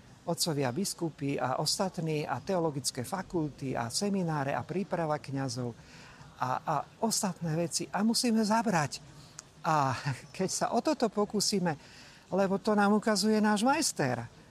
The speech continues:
Čo robil Pán Ježiš, keď, keď chodil po Palestíne? No kade chodil? Dobro robil, uzdravoval, vyháňal zlých duchov, to by bolo veľmi potrebné dneska vo veľkom,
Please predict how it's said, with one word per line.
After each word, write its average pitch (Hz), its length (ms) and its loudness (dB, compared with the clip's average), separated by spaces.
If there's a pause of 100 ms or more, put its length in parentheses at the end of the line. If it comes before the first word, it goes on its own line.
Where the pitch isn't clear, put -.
(200)
Čo 302 160 0
robil 202 240 4
Pán 175 240 4
Ježiš, 170 480 2
keď, 170 320 -4
keď 175 240 -2
chodil 160 320 0
po 147 160 -8
Palestíne? 131 640 0
No 139 80 0
kade 269 320 2
chodil? 196 320 0
Dobro 233 320 2
robil, 208 400 2
uzdravoval, 202 720 4
vyháňal 170 800 2
zlých 151 320 2
duchov, 196 400 2
to 175 80 2
by 165 80 0
bolo 160 240 2
veľmi 180 560 4
potrebné 247 640 2
dneska 190 480 0
vo 196 160 2
veľkom, 208 400 4